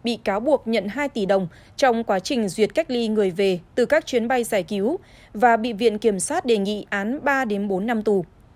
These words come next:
Quá trình tòa nghị án, có bảy mươi mốt cán bộ, giáo viên viết đơn xin giảm nhẹ hình phạt cho ông. Các cán bộ, giáo viên nói trên thuộc trường Trung học phổ thông Lê Lợi, Nguyễn Trãi, Hà Đông, Hà Nội. Sáng ngày hai mươi lăm tháng bảy, ông Lê Xuân Trung,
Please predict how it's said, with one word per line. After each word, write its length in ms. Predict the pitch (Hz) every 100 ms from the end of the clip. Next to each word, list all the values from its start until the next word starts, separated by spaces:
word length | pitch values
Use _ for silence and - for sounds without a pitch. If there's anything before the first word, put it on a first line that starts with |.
| - - -
Quá 120 | 240
trình 280 | 240 294 226
tòa 200 | 220 202
nghị 140 | 208
án, 320 | - 196 214 403 -
có 180 | 220 196
bảy 180 | 220 254
mươi 120 | 185
mốt 220 | 226 -
cán 160 | 214 190
bộ, 200 | 247 -
giáo 240 | 180 190 196
viên 240 | 269 247 - - -
viết 160 | 349 240
đơn 220 | 294 277
xin 240 | - 277
giảm 240 | 247 220 180
nhẹ 120 | 202
hình 160 | 190 170
phạt 180 | 185 175
cho 140 | 214
ông. 140 | 208 202 - - - - - -
Các 160 | 320 277
cán 160 | 254
bộ, 160 | 269 214
giáo 200 | 190 202
viên 280 | 240 240 220
nói 140 | 190
trên 300 | 214 240 220
thuộc 200 | 226 196
trường 200 | 226 202
Trung 180 | 294 285
học 120 | 226
phổ 160 | - 180
thông 300 | 240 240 233
Lê 160 | 233
Lợi, 220 | 220 208 -
Nguyễn 280 | 208 214
Trãi, 260 | 269 254 240
Hà 140 | 285
Đông, 220 | 180 220 214
Hà 100 | 185
Nội. 240 | 185 185 _ _ _ _ _ -
Sáng 260 | - 240
ngày 100 | 339
hai 120 | 302 320
mươi 140 | 294
lăm 160 | 294 269
tháng 200 | 220 269
bảy, 220 | 226 165 -
ông 200 | 247 247
Lê 160 | 254 240
Xuân 240 | - 240
Trung, 220 | 247 262